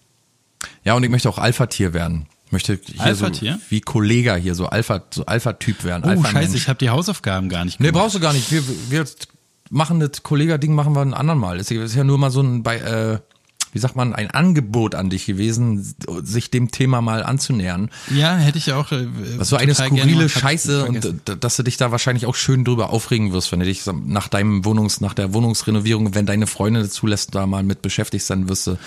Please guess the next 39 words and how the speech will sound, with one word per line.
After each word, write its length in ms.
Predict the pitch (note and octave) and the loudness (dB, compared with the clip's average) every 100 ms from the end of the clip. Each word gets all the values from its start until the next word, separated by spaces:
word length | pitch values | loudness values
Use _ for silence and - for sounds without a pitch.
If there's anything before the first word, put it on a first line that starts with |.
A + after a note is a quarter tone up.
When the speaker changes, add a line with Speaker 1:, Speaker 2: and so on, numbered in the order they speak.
| - - | -14 -4
Speaker 1:
dich 140 | - | -2
bestimmt 240 | - - G#2+ | 0 2 2
Speaker 2:
Ich 60 | |
Speaker 1:
auch 60 | G#2+ | 4
Speaker 2:
glaub, 140 | G#2+ A2+ | 4 4
Speaker 1:
schön 180 | G2+ | 4
Speaker 2:
dann 200 | F#2+ A2 | 2 2
ist 160 | A2 - | 2 0
vorbei. 340 | - G#2 A#2+ | -2 2 2
Da 100 | G#2 F2 | 2 2
darf 200 | F#2 - | 0 -2
ich 80 | - | -6
bestimmt 320 | - A2+ A2+ | -2 2 2
auch 100 | G2 | 0
gar 140 | G2+ | -2
nicht 140 | G2 G2 | 0 0
mehr 140 | G2 | -2
zum 160 | - F#2+ | -2 -2
Podcast 480 | D3+ - F#2 - E2+ | -4 -2 -4 -2 -2
runterkommen. 520 | E2+ E2+ - F2 D2+ - _ _ _ _ - | -2 -2 -4 -4 -4 -10 _ _ _ _ -4
Speaker 1:
Nee, 320 | F#2+ F#2+ E2 - - - | 0 0 -2 -8 -12 -6
na, 120 | F#2 | -6
das 100 | F2+ - | -4 -2
Speaker 2:
Wenn 100 | G2 | 0
du 60 | F#2+ | 0
Speaker 1:
wäre 80 | |
Speaker 2:
klingeln 360 | - A2 B2 A#2+ | 0 2 2 2
kommst, 360 | - A#2+ A#2+ - | 0 0 0 0
dann 220 | G#2 G2+ | 0 0
sagt 260 | G#2 G#2 - | -4 -6 -4
sie, 180 | G#2+ G#2+ | -4 0
"Nein, 460 | A#2 A#2 D#3 G#3 - _ _ _ _ _ _ - | 0 2 4 2 -4 _ _ _ _ _ _ 2
du 80 | C#3 | 2
musst 260 | E3 - | 2 2
mir 140 | E3 D#3 | 4 4
hier 120 | E3 | 2
die 80 | E3+ | 0
Füße 260 | G3 F#3 | 0 2
massieren." 640 | E3+ C3 - C3+ G#2+ E2+ | 2 2 2 2 2 0